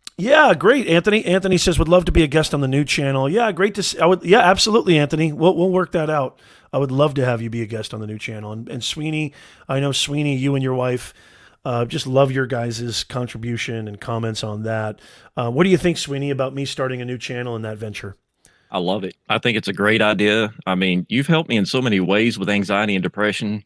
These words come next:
Speaker 2: that I, I don't even know how to count the things. <laughs> It's just, it's insane. So definitely, guys, if you want to learn more about that, make sure that when he starts that new channel, get over there and subscribe to it, watch the videos all the way through, and help it grow.
Speaker 1: Yeah,
Speaker 2: I was
Speaker 1: and
Speaker 2: just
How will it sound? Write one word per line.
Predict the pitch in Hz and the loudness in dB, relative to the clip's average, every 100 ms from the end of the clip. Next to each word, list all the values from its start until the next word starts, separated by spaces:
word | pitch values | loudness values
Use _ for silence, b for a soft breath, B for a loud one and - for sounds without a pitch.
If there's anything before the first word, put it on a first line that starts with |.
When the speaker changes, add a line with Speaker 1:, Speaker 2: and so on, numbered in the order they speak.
| - | -8
Speaker 2:
that | 90 - - | -8 -8 -10
I, | - - | -8 -4
I | 104 | -4
don't | 92 | -2
even | 90 78 80 | -2 -2 -2
know | 85 | 0
how | 90 | 0
to | 85 | -2
count | - 101 98 - | -4 -4 -4 -8
the | 76 _ | -16 _
things. | - 80 - - | -12 -8 -6 -6
<laughs> | |
It's | - - | -8 -12
just, | 90 - B B B B | -12 -14 B B B B
it's | 98 95 | -8 -6
insane. | 87 98 87 82 | -2 0 0 -2
So | - 95 92 _ _ - | -2 -2 -2 _ _ -2
definitely, | 135 135 113 | -2 0 0
guys, | 101 101 95 - | 2 2 0 -2
if | 95 | -2
you | 113 131 135 127 | 0 0 -2 -4
want | 98 110 - | -4 -4 -4
to | 117 | -4
learn | 110 113 110 | -2 -2 0
more | 113 | 0
about | 107 92 90 | 2 0 0
that, | 98 120 120 - _ _ - _ _ _ _ - | 0 0 0 -4 _ _ -20 _ _ _ _ -6
make | 78 143 | -2 0
sure | - 143 131 | 0 0 0
that | 120 | 0
when | 104 104 | 0 -2
he | |
starts | - 110 107 | -2 -2 0
that | 117 | -2
new | 120 | -2
channel, | 113 95 85 85 _ _ - | 0 0 0 -2 _ _ -4
get | 87 | 0
over | 98 | 0
there | 98 | 0
and | 101 | -2
subscribe | 101 - 98 87 80 | -4 -4 0 0 0
to | 90 | 0
it, | 90 - _ _ - | -2 -4 _ _ -6
watch | 90 - | -4 -4
the | - | -4
videos | 104 104 95 92 87 - | 0 2 2 2 0 -2
all | 151 135 | 0 2
the | |
way | 107 92 | 2 0
through, | 98 90 87 - _ _ _ 92 | 0 0 0 -4 _ _ _ -6
and | 87 | -2
help | 82 | -2
it | - | -4
grow. | 90 67 - _ _ _ _ - - | -4 -4 -6 _ _ _ _ -20 -6
Speaker 1:
Yeah, | 170 143 | -2 -2
Speaker 2:
I | |
was | - | -2
Speaker 1:
and | |
Speaker 2:
just | 143 | 0